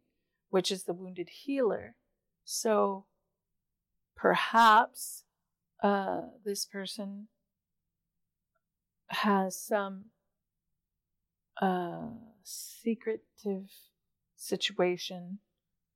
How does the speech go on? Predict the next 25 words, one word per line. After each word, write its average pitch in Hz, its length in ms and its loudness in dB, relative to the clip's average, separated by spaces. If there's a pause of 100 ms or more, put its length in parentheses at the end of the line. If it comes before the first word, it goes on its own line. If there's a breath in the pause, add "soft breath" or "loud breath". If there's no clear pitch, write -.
(140)
with 170 200 6
how 175 300 0
he 196 100 -8
deals. 175 500 -6 (120)
I 180 80 -6
don't 170 140 -8
know. 160 320 -18
I 202 120 6
don't, 233 220 8
I 226 100 4
don't 269 220 -4
really 233 220 -8
see 208 240 -8
anything 190 440 -10
in 170 120 -12
particular 180 560 -6 (520)
that, 175 460 6
other 208 240 4
than 180 360 -6
having 185 200 0
Scorpio 175 420 -2
on 165 100 -6
the - 100 -12
sixth, - 500 -4 (440)
which 202 360 6